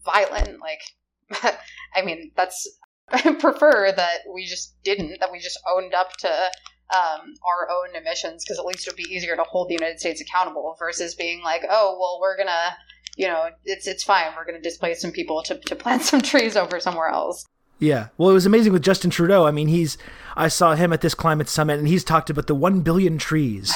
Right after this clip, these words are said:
Speaker 1: Oh, yeah.
Speaker 2: "We're pledging to plant one billion trees." And he says this, and he looks so self-satisfied.
Speaker 1: God,
Speaker 2: And it's
Speaker 1: yeah.
Speaker 2: like, he's been in power here in Canada five years.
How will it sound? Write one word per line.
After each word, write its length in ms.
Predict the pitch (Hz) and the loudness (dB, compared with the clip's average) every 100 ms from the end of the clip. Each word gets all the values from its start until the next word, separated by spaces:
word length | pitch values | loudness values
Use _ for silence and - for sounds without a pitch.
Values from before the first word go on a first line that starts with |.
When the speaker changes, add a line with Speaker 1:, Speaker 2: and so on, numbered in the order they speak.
| - | -4
Speaker 1:
Oh, 80 | 180 | -6
yeah. 200 | - 185 | 2 4
Speaker 2:
"We're 120 | 202 | 6
pledging 280 | 190 185 165 | 4 2 0
to 60 | |
plant 240 | 147 151 139 | 0 -2 0
one 260 | 151 170 | 2 2
billion 340 | 147 151 151 139 | 2 2 2 2
trees." 240 | 151 147 | 0 2
And 100 | 156 | 2
he 80 | 175 | 2
says 300 | - 247 185 | 4 2 4
this, 180 | 147 151 | 0 2
and 80 | |
he 60 | 160 | 2
looks 220 | 156 185 | 2 2
so 160 | - 185 | 4 2
self-satisfied. 1000 | - 185 180 180 202 185 - 117 113 - - - - | 4 2 2 2 2 0 -2 -2 -4 -8 -14 -12 -6
Speaker 1:
God, 140 | - | 0
Speaker 2:
And 100 | 170 | 2
it's 140 | 185 170 | 4 4
Speaker 1:
yeah. 60 | |
Speaker 2:
like, 220 | 170 170 - - | 4 2 -10 0
he's 240 | 208 226 | 2 4
been 160 | 196 208 | 4 2
in 120 | 180 | 2
power 360 | 180 202 196 | 2 4 4
here 140 | 160 170 | 4 2
in 60 | 156 | 2
Canada 420 | 170 185 160 139 | 2 4 2 0
five 340 | - 170 170 | 2 2 2
years. 380 | 190 165 147 | 2 2 2